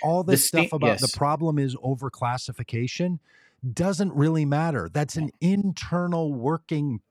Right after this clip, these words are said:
Speaker 1: system for the government. The
Speaker 2: Yes.
Speaker 1: point is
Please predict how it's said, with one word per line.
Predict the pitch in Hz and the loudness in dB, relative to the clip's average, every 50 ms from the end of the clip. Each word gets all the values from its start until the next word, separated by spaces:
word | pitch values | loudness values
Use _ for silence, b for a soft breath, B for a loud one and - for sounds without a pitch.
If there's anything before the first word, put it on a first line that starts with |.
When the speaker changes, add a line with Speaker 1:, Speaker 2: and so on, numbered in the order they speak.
| _ _ _ _ _ _ _ - - - - | _ _ _ _ _ _ _ -20 -20 -16 -12
Speaker 1:
system | - - 147 131 - - 139 123 113 | -8 -6 -6 -6 -4 -2 -4 -2 -2
for | - 135 | -2 -2
the | 120 | -2
government. | 113 117 139 147 135 135 98 87 76 - _ b b b b b b b b b | 0 0 0 0 0 -2 -4 -6 -8 -12 _ b b b b b b b b b
The | 120 | -2
Speaker 2:
Yes. | 127 135 - - - | -2 -2 -2 -4 -8
Speaker 1:
point | - - 170 190 202 196 131 - | -2 0 0 2 2 0 0 0
is | 117 95 87 82 98 107 - - - | -2 -2 -2 -2 -6 -8 -10 -12 -14